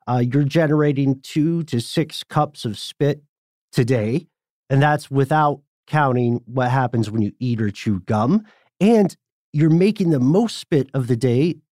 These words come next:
in your mouth right now if you're listening to this in the late afternoon, and you're relatively dry mouthed if you're listening to it at night.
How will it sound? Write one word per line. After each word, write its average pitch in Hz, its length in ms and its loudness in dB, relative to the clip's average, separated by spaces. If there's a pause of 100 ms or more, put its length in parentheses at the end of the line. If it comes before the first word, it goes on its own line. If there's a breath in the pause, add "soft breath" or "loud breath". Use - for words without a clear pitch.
(140)
in 175 140 2
your 220 140 2
mouth 135 300 0
right 147 200 0
now 127 180 2
if 131 140 -4
you're 123 80 -2
listening 135 400 0
to 127 100 -8
this 117 320 -2 (260 soft breath)
in 127 160 2
the 107 120 0
late 127 420 -2
afternoon, 117 720 -2 (220)
and 135 100 0
you're 120 100 2
relatively 139 420 0
dry 131 320 0
mouthed 110 360 -2
if 95 60 -16
you're 104 120 -4
listening 120 400 -2
to 117 180 -2
it 104 80 -2
at 92 160 -6
night. 101 320 -6